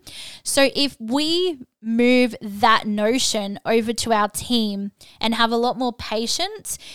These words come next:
and then if our team encourage them to ask questions, because you don't know if you don't ask, then we will have amazing teams that are really, uh, motivated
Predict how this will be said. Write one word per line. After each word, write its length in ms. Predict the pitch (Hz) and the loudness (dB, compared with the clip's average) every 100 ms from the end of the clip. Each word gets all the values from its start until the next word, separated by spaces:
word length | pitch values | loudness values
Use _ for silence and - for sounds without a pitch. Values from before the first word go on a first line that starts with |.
| - | -4
and 140 | 226 226 | 0 2
then 100 | 226 | 2
if 200 | 226 220 | 2 2
our 120 | 214 | 0
team 540 | - 285 269 254 262 - | 0 2 4 4 2 -2
encourage 520 | 233 - 226 220 220 | -6 0 4 4 2
them 160 | 220 | 0
to 140 | 220 214 | -2 -2
ask 580 | - 214 220 220 - - | 2 6 6 2 -6 -16
questions, 960 | - 240 240 - - 208 262 392 453 - - - - | -4 -2 0 -2 -4 -4 -4 -8 -10 -12 -14 -16 -8
because 300 | 233 233 208 | -2 -2 0
you 80 | 220 | -4
don't 320 | 202 202 185 | -2 -2 0
know 160 | 226 | 0
if 160 | 220 214 | -2 -2
you 120 | 233 | -2
don't 240 | 214 208 175 | -2 -2 -2
ask, 680 | 208 214 302 403 - - - _ _ _ _ _ _ _ _ - | 0 0 0 -2 -6 -10 -20 _ _ _ _ _ _ _ _ -2
then 220 | 262 269 | -2 0
we 160 | 277 302 | 2 2
will 120 | 320 | 2
have 200 | 311 320 | 2 0
amazing 800 | 302 285 269 254 285 269 294 277 | -2 0 2 2 2 0 -2 -2
teams 500 | - 202 240 320 - - - - | -4 -4 -4 -6 -8 -14 -20 -4
that 140 | 240 | 2
are 100 | 247 | 2
really, 460 | 226 214 240 247 247 - | 2 0 0 0 -4 -4
uh, 140 | 233 | -2
motivated 1000 | 220 214 226 240 233 226 226 233 226 220 | 2 6 6 6 4 2 4 4 2 0